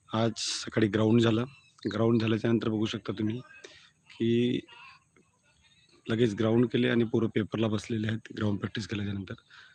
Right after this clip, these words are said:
बघू शकता हा आमचा ट्रॅक आहे एकदम व्यवस्थितपणे.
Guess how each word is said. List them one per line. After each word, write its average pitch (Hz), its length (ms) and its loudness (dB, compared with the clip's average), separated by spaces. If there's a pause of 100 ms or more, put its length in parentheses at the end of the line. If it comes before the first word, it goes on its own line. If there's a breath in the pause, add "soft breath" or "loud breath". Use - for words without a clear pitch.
बघू - 320 -8
शकता 117 280 -8
हा 113 120 -6
आमचा 110 220 -4
ट्रॅक 107 460 -8
आहे 107 240 -8 (340)
एकदम 101 220 -12
व्यवस्थितपणे. 104 560 -10